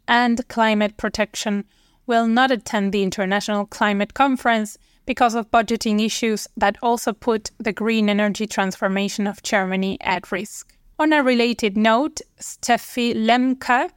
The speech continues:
Minister of Environment, has decided, together with representatives of the states, to lower the hurdles on the shooting of, quote, "problematic," unquote, wolves. The ministry defines a problematic wolf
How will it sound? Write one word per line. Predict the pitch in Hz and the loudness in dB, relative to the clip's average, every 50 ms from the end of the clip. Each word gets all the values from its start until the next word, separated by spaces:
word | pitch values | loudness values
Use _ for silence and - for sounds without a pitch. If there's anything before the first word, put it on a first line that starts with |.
| _ _ _ _ _ - | _ _ _ _ _ -2
Minister | 226 240 240 247 226 - - - 247 247 247 214 | 0 2 2 2 0 -2 -2 0 0 2 0 0
of | - - 233 226 214 220 | 2 2 2 2 2 0
Environment, | 214 202 196 220 226 226 233 247 247 262 277 285 - | -2 0 2 2 4 4 4 4 2 2 0 0 -2
has | - - 247 233 - | -2 0 0 0 0
decided, | - - 233 - - - 240 240 233 233 220 - | -2 -6 -6 -4 0 2 2 2 2 0 -2 -4
together | - 240 214 214 233 226 220 233 220 220 | -4 -4 0 2 2 2 4 2 2 2
with | 208 214 240 226 220 | 0 0 -2 -2 -2
representatives | 202 220 226 - - 208 - - 226 220 - 220 208 226 226 208 - - - | -2 -4 -4 -2 -4 -4 -2 -2 -2 -2 -2 -2 -2 -2 -2 -4 -4 -6 -2
of | 262 233 - | -2 -2 -2
the | 226 214 | -2 -6
states, | - - - - 247 233 240 - - - - _ _ _ _ _ _ - | -6 -6 -4 -2 0 0 -2 -4 -12 -20 -20 _ _ _ _ _ _ -8
to | - - 269 | -2 0 2
lower | 240 240 254 254 262 269 269 269 262 254 | 4 4 4 4 4 4 4 4 2 2
the | 220 233 | 2 0
hurdles | - - 269 254 247 226 247 240 240 240 - - - | 0 2 2 2 2 2 2 2 0 0 -2 -4 -2
on | - 240 233 226 | 0 2 2 4
the | 220 226 208 | 2 0 0
shooting | - - - 247 214 - 254 233 220 226 | -2 -2 -2 -2 -2 0 0 2 2 2
of, | - - 220 214 - - - - _ - | 2 2 2 2 0 -4 -20 -20 _ -18
quote, | - - 247 220 208 214 - - - _ - | -6 0 2 2 2 2 -2 -6 -16 _ -18
"problematic," | - - 233 208 190 196 185 180 208 202 190 175 190 196 - - _ - | -6 0 0 2 2 2 2 4 4 2 2 2 -2 -4 -6 -12 _ -4
unquote, | 226 220 214 208 - - 196 190 - - - - _ | -2 -2 -2 -2 0 -2 -2 -2 -2 -8 -14 -14 _
wolves. | - 214 214 214 202 185 175 - - - - - - - _ _ _ _ _ _ _ _ _ - | -4 0 2 4 4 2 0 -2 -8 -14 -14 -14 -16 -18 _ _ _ _ _ _ _ _ _ -2
The | 277 240 | 0 2
ministry | 254 269 285 294 285 - - 311 302 | 4 4 2 2 0 0 0 0 2
defines | 254 254 - - 247 240 247 247 240 - | 2 0 0 2 2 2 4 2 0 -2
a | 226 | -4
problematic | 190 - - - 220 196 208 190 190 214 226 226 254 220 - - - _ | -6 -4 0 0 0 0 0 0 2 2 2 2 0 -2 -4 -10 -12 _
wolf | - 262 277 254 214 196 185 - - - | -2 2 2 2 2 0 -2 -6 -14 -16